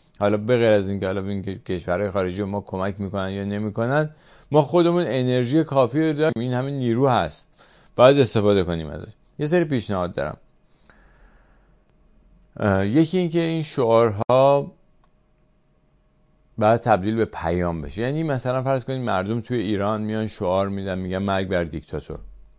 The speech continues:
«امسال سال خون سیدعلی سرنگونه»،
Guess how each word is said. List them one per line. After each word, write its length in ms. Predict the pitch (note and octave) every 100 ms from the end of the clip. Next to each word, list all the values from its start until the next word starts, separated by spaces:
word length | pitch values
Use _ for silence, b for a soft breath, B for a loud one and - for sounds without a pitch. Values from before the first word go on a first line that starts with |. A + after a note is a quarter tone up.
| _ - _ _ _ _ _ -
«امسال 400 | G#2+ F2+ G#2+ G#2+
سال 340 | F#2 G#2+ G2+ G2
خون 260 | F#2+ G2+
سیدعلی 420 | F2 F2+ D#2+ D#2+ E2+
سرنگونه»، 560 | E2+ D2 C#2+ C#2+ C#2